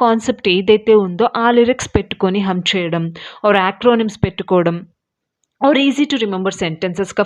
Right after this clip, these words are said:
ఫామ్ చేసుకోవడం, ఎట్సెట్రా. ఈ టెక్నిక్స్ గురించి సపరేట్‌గా వేరే వీడియో పోస్ట్ చేస్తాము. So, ఇలా షార్ట్ నోట్స్ చేసుకోండి. లేదు, మాకంత టైమ్ కూడా లేదంటే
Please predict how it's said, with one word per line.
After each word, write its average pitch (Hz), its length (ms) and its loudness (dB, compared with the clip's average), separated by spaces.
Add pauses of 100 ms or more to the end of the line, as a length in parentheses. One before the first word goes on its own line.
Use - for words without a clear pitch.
ఫామ్ 160 260 0
చేసుకోవడం, 170 480 -2
ఎట్సెట్రా. - 360 -6 (400)
ఈ 285 40 6 (120)
టెక్నిక్స్ 240 420 0
గురించి 196 260 0 (100)
సపరేట్‌గా 196 480 2 (100)
వేరే 185 180 4 (100)
వీడియో 208 260 0
పోస్ట్ 175 280 -2
చేస్తాము. 165 400 -4 (360)
So, 311 60 0 (160)
ఇలా 359 160 2 (140)
షార్ట్ 220 360 2
నోట్స్ 226 280 -2
చేసుకోండి. 165 500 -6 (360)
లేదు, 208 380 4 (680)
మాకంత 220 340 0 (160)
టైమ్ 220 380 0
కూడా 247 180 2 (120)
లేదంటే 180 540 -4